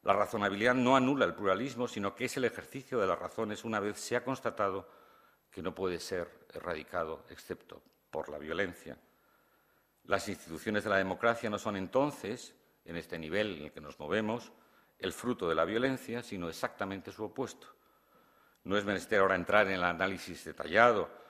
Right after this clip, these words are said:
de la propuesta de Rawls, pero merece la pena señalarse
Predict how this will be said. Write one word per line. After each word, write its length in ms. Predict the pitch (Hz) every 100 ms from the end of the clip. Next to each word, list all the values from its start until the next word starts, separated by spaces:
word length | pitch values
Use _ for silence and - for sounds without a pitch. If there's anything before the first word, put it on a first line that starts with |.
| - _ _
de 100 | 82
la 80 |
propuesta 440 | 82 80 90 87 76
de 100 | 73
Rawls, 380 | 95 104 76 -
pero 180 | 87
merece 320 | 85 104 131 123
la 160 | 120
pena 200 | 131 113
señalarse 760 | - 143 123 104 95 - 76